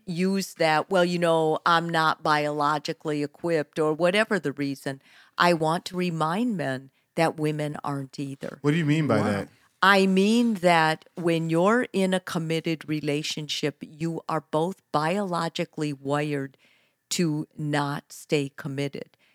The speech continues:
Speaker 1: So anyone who is faithful is prioritizing and making that commitment before their God and before their spouse and mostly before themselves,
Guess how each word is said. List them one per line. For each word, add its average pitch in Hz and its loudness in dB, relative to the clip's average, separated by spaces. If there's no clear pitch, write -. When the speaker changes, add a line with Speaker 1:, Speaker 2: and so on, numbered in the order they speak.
Speaker 1:
So - 4
anyone 180 0
who 160 -2
is - -8
faithful 151 -2
is 165 2
prioritizing 151 2
and 147 0
making 175 0
that 151 0
commitment 143 -4
before 147 -2
their 139 0
God 170 -2
and 156 0
before 143 -2
their 135 -4
spouse 151 -4
and 147 -4
mostly 147 -4
before 139 -6
themselves, 135 -6